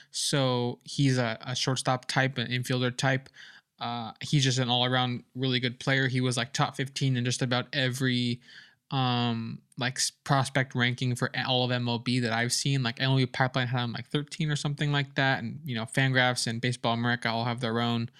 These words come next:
Um, but yeah, Noelvi Marte is going to be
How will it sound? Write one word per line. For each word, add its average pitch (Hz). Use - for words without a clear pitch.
Um, 123
but 127
yeah, 131
Noelvi 139
Marte 135
is 127
going 131
to 131
be 120